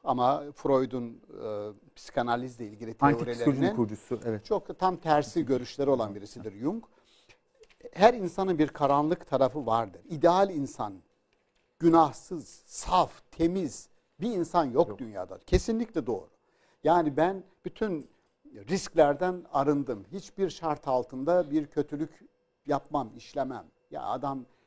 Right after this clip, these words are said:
Speaker 1: cinnet geçiriyor, üç çocuğunu öldürüyor. Biz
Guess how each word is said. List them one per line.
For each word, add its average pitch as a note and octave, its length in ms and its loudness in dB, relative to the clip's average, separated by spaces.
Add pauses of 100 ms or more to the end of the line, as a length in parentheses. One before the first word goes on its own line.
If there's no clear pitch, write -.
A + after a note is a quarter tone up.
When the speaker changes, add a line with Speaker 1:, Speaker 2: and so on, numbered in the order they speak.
(100)
Speaker 1:
cinnet D3 380 -2
geçiriyor, B2 400 -12
üç F3 220 -16
çocuğunu B2+ 400 -10
öldürüyor. C3 420 0 (420)
Biz F3 280 -10